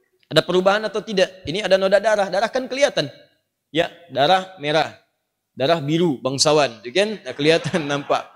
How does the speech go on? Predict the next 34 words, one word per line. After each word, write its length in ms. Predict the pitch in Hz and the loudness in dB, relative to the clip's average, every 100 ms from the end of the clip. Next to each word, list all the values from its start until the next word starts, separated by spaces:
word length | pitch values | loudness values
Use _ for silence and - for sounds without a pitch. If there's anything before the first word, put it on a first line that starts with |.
| _ _ - 139 _ _ - | _ _ -20 -20 _ _ -8
Bersihkan, 480 | 139 262 254 196 185 - _ _ _ - | -2 2 4 4 0 -20 _ _ _ -12
bersihkan, 480 | 135 165 247 254 | -6 2 4 4
bersihkan, 320 | 220 226 247 233 | -4 -2 0 0
bersihkan, 360 | 202 196 - 214 | 0 -2 -2 -2
bersihkan, 320 | 185 202 214 202 | -4 -2 -4 -4
bersihkan. 340 | 202 - 156 151 | -4 -2 -2 0
Tinggal 240 | 175 202 240 | 0 4 4
rasanya. 560 | 247 - 320 311 277 - _ _ _ _ _ _ _ | 4 2 -2 -4 -6 -8 _ _ _ _ _ _ _
Waduh, 160 | 123 196 123 | -4 -4 -4
Ustaz, 240 | - 190 - | -2 -2 0
urin 320 | 147 226 240 | -2 -2 -4
bagaimana 320 | 123 123 160 | -4 0 0
merasakannya? 640 | 240 214 - 220 226 202 202 | 4 4 4 2 2 2 0
<laughs> 400 | 165 220 480 - _ _ - - _ | -2 -4 -8 -16 _ _ -20 -20 _
Nah, 160 | 165 156 | -2 2
kalau 240 | 190 185 160 | 2 2 -2
rasa, 400 | 139 - 160 214 | -4 -4 -2 -2
ini 160 | 208 | -2
ghalabatul 640 | 208 165 170 208 190 220 185 | -2 2 2 2 0 -2 0
dhann. 400 | 262 277 165 104 _ _ | 2 2 -4 -10 _ _
Ghalabatul 640 | 131 202 269 269 254 226 175 | 0 2 2 -2 -2 0 2
dhann, 240 | 202 143 | 0 0
prasangka 480 | 214 190 190 185 165 | -2 -2 -4 -4 -6
kita 240 | 139 139 | -6 -4
yang 160 | 185 196 | -2 -2
paling 320 | 208 214 240 | -4 -4 -8
kuat. 400 | - 285 208 - | -2 0 0 -2
Kalau 240 | 247 262 | -2 0
bau 160 | 254 254 240 | 2 2 2
sudah 160 | 226 | -2
nggak 320 | 202 196 143 185 | -2 -2 -2 -2
ada, 160 | - | -2
rasa 240 | 165 - 240 | -2 -2 -2
hilang. 320 | 254 175 | 0 -2